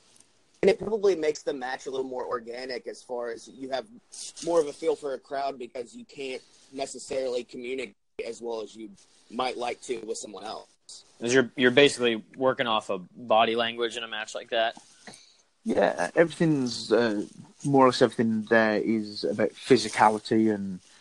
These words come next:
Speaker 3: taking your opportunities when you get them. There's no nece-, you know, there's no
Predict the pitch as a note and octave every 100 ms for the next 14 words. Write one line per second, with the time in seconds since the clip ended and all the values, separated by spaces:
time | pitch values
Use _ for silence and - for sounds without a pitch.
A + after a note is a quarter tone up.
0 | _ _ _ _ _ - B2+ A#2+ B2 A2+
1 | A2+ G#2+ - - A#2 A2+ A2 A#2+ A2 A2+
2 | A2 G#2 A2 - A2+ G#2+ - _ _ _
3 | _ _ A2 A2 A#2 A2+ A2 G#2 - G2+
4 | - A#2 A2 G#2 G#2+ A2+ A2+ A2 G#2 G2